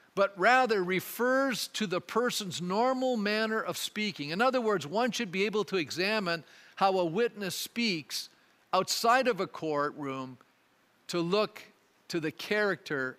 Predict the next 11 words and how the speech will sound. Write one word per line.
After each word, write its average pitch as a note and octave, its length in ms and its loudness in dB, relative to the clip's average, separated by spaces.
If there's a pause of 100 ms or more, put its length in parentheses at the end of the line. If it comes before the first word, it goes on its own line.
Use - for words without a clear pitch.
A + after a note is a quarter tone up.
of C3 160 -4
the C#3+ 100 -4
witness. C3+ 520 -6
And F#3 100 -4
that's B3 200 2
why A3 180 2
so G#3 300 0
often G#3+ 420 0
in E3 240 -6
court - 280 -2
situations, F#3 880 -2